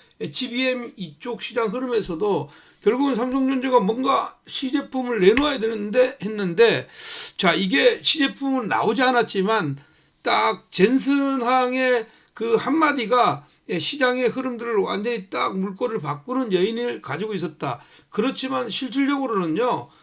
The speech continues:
삼성전자가 내부적으로, 예, 좋은 시장 흐름이었다는 건, 예, 틀림없는 사실이다.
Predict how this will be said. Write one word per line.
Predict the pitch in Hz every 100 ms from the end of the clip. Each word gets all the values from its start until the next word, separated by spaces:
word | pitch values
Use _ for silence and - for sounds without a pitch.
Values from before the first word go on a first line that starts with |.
| _
삼성전자가 | - 240 254 262 247 247 240 226 165
내부적으로, | 185 240 269 262 226 233 254 262 - _ -
예, | 175 143
좋은 | 160 180 269 262 208 - -
시장 | 240 233 240
흐름이었다는 | 208 294 294 262 208 - 180 175
건, | 185 240 240 - _ -
예, | 143
틀림없는 | 240 262 269 220 226 226
사실이다. | 156 170 202 170 143 127